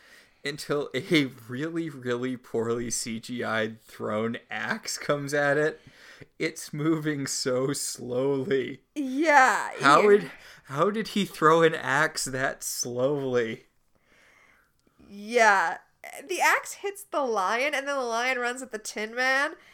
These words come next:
Speaker 2: and Zelena throws a fireball at him, and this time it hits, 'cause he's distracted by attacking the Tin Man. And the lion's response is to first shake it off, and then get this very wounded, very puppy dog look,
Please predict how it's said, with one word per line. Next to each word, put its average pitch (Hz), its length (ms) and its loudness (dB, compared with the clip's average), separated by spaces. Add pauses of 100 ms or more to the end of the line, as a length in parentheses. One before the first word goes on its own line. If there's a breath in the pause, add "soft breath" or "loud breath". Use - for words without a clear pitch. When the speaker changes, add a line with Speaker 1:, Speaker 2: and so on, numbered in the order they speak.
(300 loud breath)
Speaker 2:
and 247 340 4 (140)
Zelena 247 420 0 (280)
throws 240 460 2
a 277 120 -2
fireball 302 720 0
at 392 100 0
him, 466 320 -4 (120)
and 330 340 0 (240)
this 254 180 -4
time 302 240 -4
it 285 140 -10
hits, - 560 -2 (280 soft breath)
'cause 226 140 -12
he's 240 140 -8
distracted 240 520 -2
by 233 260 4
attacking 247 400 -2
the 220 80 -6
Tin 294 260 -8
Man. 190 260 -2 (340 loud breath)
And 320 160 -2
the 381 100 2
lion's 480 520 2
response 311 640 0
is 320 200 -4
to - 300 -2
first - 440 -2
shake - 280 -2
it 269 60 -4
off, 330 380 4 (320 loud breath)
and 330 160 -4
then 415 140 0
get 622 180 -2
this - 320 -12
very 302 720 0
wounded, 262 920 -2
very 247 280 2 (100)
puppy 285 360 0
dog 233 360 4
look, 196 440 -2